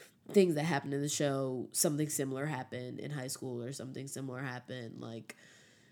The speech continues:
you know, to some degree at some point during my time at Friends. And so it's like, I could relate. <laughs> And it was, it was weird. It was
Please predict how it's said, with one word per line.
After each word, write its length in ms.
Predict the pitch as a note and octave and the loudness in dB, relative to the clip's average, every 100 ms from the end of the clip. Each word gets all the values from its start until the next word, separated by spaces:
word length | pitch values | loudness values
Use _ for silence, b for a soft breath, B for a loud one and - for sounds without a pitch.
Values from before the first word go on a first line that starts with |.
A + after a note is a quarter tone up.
| B _ _ _ _ _ _ | B _ _ _ _ _ _
you 200 | F3 E3+ | 0 2
know, 360 | D3+ C3+ G2+ G#2+ | 2 0 0 -2
to 180 | - F3 | 0 2
some 300 | - E3 D3 | 4 4 2
degree 560 | C#3+ B2+ B2+ A2+ E2 - | 0 0 0 0 0 -2
at 180 | - - | -4 -2
some 300 | - C#3 C#3 | -2 -2 -2
point 300 | D3 C3 D2 | -4 -4 -4
during 240 | C3 C3 | -6 -6
my 120 | A#2 | -6
time 280 | B2 B2+ A#2 | -6 -6 -6
at 100 | C#2 | -8
Friends. 540 | - A2+ - - - - | -8 -8 -6 -10 -10 -8
And 160 | - D#3 | -4 -2
so 260 | - D3 C#3+ | 2 4 4
it's 140 | D3 | 2
like, 440 | C#3 C3+ A#2 A#2+ - b b b - | 0 0 -2 -6 -14 b b b -2
I 80 | D#3 | 0
could 140 | D#3 | 2
relate. 480 | C#3+ C3 C#3 C#3+ - - | 0 0 0 0 -2 -10
<laughs> 80 | _ _ _ _ _ _ | _ _ _ _ _ _
And 240 | A3+ C4 A3 | 4 8 8
it 80 | G3 | 8
was, 300 | G3+ F#3+ - | 6 4 0
it 140 | E3 | 2
was 160 | F3 E3 | 2 2
weird. 460 | E3 F#3 D3+ C#3 | 2 2 4 2
It 100 | G2+ | 2
was 240 | D#3+ D3+ | 0 -2